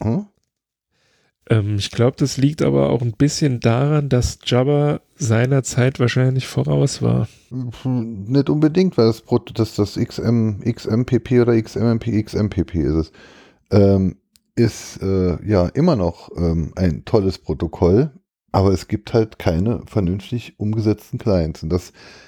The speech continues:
Speaker 1: mag daran liegen, dass das, äh, dass das Protokoll vielleicht auch einfach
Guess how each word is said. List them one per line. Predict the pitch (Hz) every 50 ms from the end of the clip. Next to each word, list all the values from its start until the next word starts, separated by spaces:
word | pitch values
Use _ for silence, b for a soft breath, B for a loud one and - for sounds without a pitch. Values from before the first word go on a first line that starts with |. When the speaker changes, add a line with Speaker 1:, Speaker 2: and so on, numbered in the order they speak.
| B B B
Speaker 1:
mag | B 92 95 101 104 107 120 151 - -
daran | - 151 139 139 131 131
liegen, | 131 135 131 123
dass | 113 107 -
das, | - 104 - - -
äh, | - - 98 98 - 104 104 95 101 101 95 - -
dass | - 92 -
das | - 95
Protokoll | - - 104 101 95 95 92 - - 104 101 - - -
vielleicht | - - 104 98 98 101 - -
auch | - -
einfach | 95 101 - - 92 90